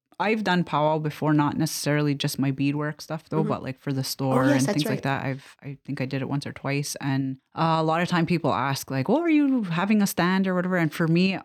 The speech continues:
Speaker 1: honestly, I'm kinda like, it, it's a lot of work. If you already ha-, like, I don't know, for me anyways, like, to pack up the store
Speaker 2: Mm-hmm,
Speaker 1: and then
Speaker 2: mm-hmm.
Speaker 1: bring it all there. And because it's, I don't own all the pieces there, I'm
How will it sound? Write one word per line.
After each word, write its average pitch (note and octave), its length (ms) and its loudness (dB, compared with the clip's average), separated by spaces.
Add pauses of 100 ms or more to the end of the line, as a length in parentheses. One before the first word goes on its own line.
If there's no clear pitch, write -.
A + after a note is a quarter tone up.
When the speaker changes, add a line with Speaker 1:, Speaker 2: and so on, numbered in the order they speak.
(200)
Speaker 1:
honestly, E3 480 0
I'm D#3+ 100 0
kinda E3 220 0
like, C3+ 300 -2 (640)
it, E3+ 200 -12
it's D3 220 -6
a - 60 0
lot B2 540 0
of D3 220 -10
work. C3+ 320 -2 (240)
If D#3 220 -4
you D3 180 -2
already E3 260 2
ha-, - 180 -6 (120)
like, D#3 220 -2 (580)
I C3+ 100 -2
don't - 120 -12
know, A#2 40 -2
for D3+ 180 0
me E3+ 200 6
anyways, C3 480 2
like, C#3 240 -2 (520)
to D#3+ 60 -8
pack D#3 280 -2
up - 80 -6
the F3 80 0
store E3+ 520 2
Speaker 2:
Mm-hmm, G3+ 340 2
Speaker 1:
and D#3 120 4
then D3 140 4
Speaker 2:
mm-hmm. C3+ 80 -2
Speaker 1:
bring F3 240 4
it D#3+ 120 0
all D3+ 240 2
there. D#3 520 2 (560)
And D3+ 320 4
because F#3+ 240 0
it's, F3+ 240 -2
I F3 160 2
don't F3+ 220 2
own G3 260 4
all C#3 100 2
the C#3+ 80 -6
pieces C#3 680 -4
there, C3+ 360 0
I'm C#3+ 460 4